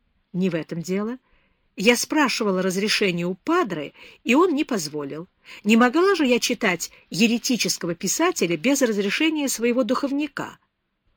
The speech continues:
«Ах, понятно. Словом, давайте поговорим о чём-нибудь более интересном». «Вы считаете меня глупой?»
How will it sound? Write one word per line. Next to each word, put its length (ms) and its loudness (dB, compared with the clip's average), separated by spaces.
«Ах, 180 -12
понятно. 800 -6
Словом, 380 -2
давайте 380 0
поговорим 500 -2
о 60 -2
чём-нибудь 460 -2
более 300 2
интересном». 760 -6
«Вы 160 -4
считаете 560 -2
меня 240 0
глупой?» 640 -2